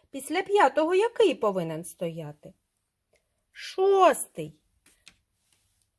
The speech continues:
Знаходимо шостий.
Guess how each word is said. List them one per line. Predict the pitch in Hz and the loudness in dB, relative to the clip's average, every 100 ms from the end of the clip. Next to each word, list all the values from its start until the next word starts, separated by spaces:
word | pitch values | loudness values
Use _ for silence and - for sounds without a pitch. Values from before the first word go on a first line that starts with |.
| _ _ _ _ _ _ _ | _ _ _ _ _ _ _
Знаходимо | 214 214 208 - 170 156 156 156 151 | -4 -2 -2 -6 -8 -6 -6 -6 -10
шостий. | - - 202 233 311 392 - - 381 403 - | -14 -12 -4 0 2 2 -2 -4 0 0 -2